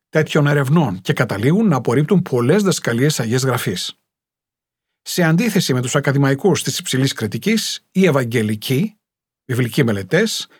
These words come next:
επιμένουν ότι η Αγία Γραφή είναι απολύτως ορθή και έγκυρη και ότι κάθε επιστημονικό πόρισμα πρέπει στο τέλος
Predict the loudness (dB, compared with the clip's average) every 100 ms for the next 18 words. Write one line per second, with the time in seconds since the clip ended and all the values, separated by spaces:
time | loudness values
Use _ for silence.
0 | _ 0 2 0 2 2 0 -6 _ 0
1 | 0 2 2 4 2 2 2 2 2 0
2 | 0 2 2 0 -2 -4 -2 -2 2 0
3 | 0 -8 -2 0 0 0 -2 -2 -4 -20
4 | _ -2 0 0 2 0 2 -2 0 0
5 | 2 0 2 0 2 0 0 -4 _ _
6 | -2 0 2 -2 0 0 2 2 2 -2